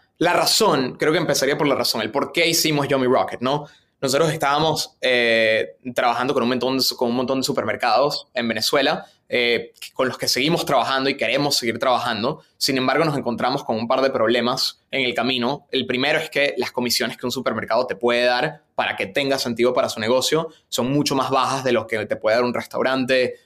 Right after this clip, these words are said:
una tienda de ropa, una tienda de electrónicos, ¿no? Eh, la segunda parte era horas operativas, ¿no? La ma-, gran mayoría de los supermercados cierran relativamente temprano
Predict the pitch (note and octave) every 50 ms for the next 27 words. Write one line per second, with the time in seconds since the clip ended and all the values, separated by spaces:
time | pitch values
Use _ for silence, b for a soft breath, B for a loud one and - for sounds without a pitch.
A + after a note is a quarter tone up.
0 | B B - A#2 A#2 A2+ B2+ B2+ B2+ B2+ A#2 G#2+ A2 B2+ C3 B2 A#2+ - C3 B2
1 | B2 A#2 A#2 A#2 A2+ A#2 A#2 A#2+ B2 A#2+ G2+ G2+ - A#2+ G2 E2 E2 - _ _
2 | - C3 D#3 D#3+ D#3+ B B B B B B B _ _ _ _ - C3 C3 C3
3 | B2+ B2+ B2 C#3+ C3+ - - - C3 C3+ D3+ D#3+ D#3+ E3 E3+ F3 D#3+ D#3 - -
4 | E3 F3 F#3 F#3+ - _ _ _ _ _ - C3 B2+ B2+ C3 C3 C3 C3 B2+ C3
5 | C3 C#3 C#3+ C#3 C3+ B2+ A2+ - - - - - C#3 C#3 C#3 C#3 D#3 D#3 - A#2+
6 | A2+ A2 C3+ C3+ C#3 C#3 B2+ - B2+ C3 C#3 C3 A#2 A2+ A2 A2+ A#2+ A#2+ A#2+ B2+
7 | C#3 B2+ A#2+ A#2 B2 B2+ B2 - - - G2+ G2 G2+ - A2+ G#2 A#2 A#2 - C#3
8 | B2 G#2+ A#2+ A#2+ A#2+ A#2+ A#2+ - B2 A#2 F#2+ - - A2 A#2 A#2+ A#2 B2+ G#2 G#2
9 | G2+ G2+ B2 B2 B2 C3 D3+ D#3